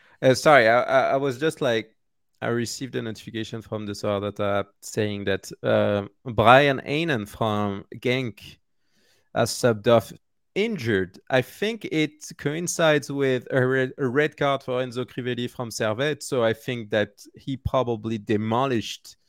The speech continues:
Ainen. So if anyone is watching the game, please report on that. He was my captain of my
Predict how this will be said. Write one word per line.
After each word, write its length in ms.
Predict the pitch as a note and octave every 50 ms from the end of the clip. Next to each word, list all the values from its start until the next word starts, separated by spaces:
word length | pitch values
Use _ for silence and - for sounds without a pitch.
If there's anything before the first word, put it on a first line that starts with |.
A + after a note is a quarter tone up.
| _ _ _ _ _ _ - - - - - - - -
Ainen. 460 | C3 C3 A#2+ A#2 A2 G#2+ G#2 G#2 G#2+
So 280 | - - - A#2+ A2+ A2
if 260 | A2 G#2+ - - - _
anyone 380 | - D#3 E3 F3+ F#3 F3 E3 D3+
is 140 | C#3 A#2 A2+
watching 360 | A#2+ A2+ A2 - - B2 A2+
the 100 | G#2+ G#2+
game, 180 | G2 G2+ G2+ G2+
please 260 | G2+ C#3+ D3 C3 C3
report 340 | C3 - - A#2+ G#2+ - A2+
on 120 | A2 G#2+
that. 240 | G#2+ G#2 G#2+ - - _ _ _
He 280 | - A#2+ B2 A#2+ C#3 C#3+
was 240 | C#3+ C#3 C3+ B2+ B2+
my 160 | C3 B2 B2
captain 480 | - - C3 A#2+ - - B2 A#2 A#2 A#2
of 140 | A#2 G#2+
my 360 | A2 A2+ G#2+ G#2+ G#2+ G#2+ G#2+